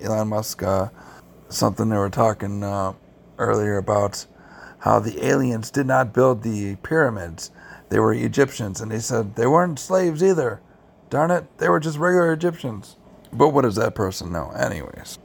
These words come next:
I think Elon Musk is pretty cool. I saw him on Joe Rogan a few months ago, or whenever that was, when he had that, when he sat with, um, Joe Rogan on the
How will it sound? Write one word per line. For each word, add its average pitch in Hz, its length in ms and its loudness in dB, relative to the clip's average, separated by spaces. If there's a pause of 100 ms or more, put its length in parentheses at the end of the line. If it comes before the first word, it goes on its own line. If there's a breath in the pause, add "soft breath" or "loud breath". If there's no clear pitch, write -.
(240)
I - 80 2
think 143 200 2
Elon 151 340 4
Musk 127 260 -2
is 107 100 -8
pretty 113 220 -2
cool. 117 180 -2
I 110 100 0
saw 135 180 0
him 123 100 2
on 101 140 -2
Joe 117 220 6
Rogan 104 600 -2
a - 60 -14
few - 220 -8
months 104 320 -8
ago, 95 120 -6
or 95 160 -2
whenever 120 440 0
that 85 180 -6
was, 90 240 -4
when 98 140 -6
he 85 60 -6
had 82 100 -6
that, 87 180 -6 (600 loud breath)
when 135 100 -6
he 123 60 -2
sat - 220 0
with, - 140 -2
um, 95 380 -4 (400)
Joe 110 140 4
Rogan 101 360 0
on 104 140 -6
the 104 240 -6